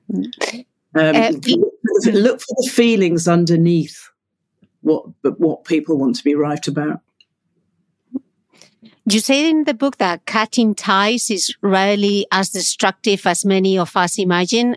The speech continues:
Speaker 1: and in si-, some cases, uh, it might be the best path forward. But what happened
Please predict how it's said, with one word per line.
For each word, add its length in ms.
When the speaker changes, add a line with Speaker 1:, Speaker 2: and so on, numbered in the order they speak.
Speaker 1:
and 160
in 80
si-, 400
some 260
cases, 580
uh, 480
it 100
might 300
be 100
the 160
best 360
path 220
forward. 680
But 220
what 360
happened 540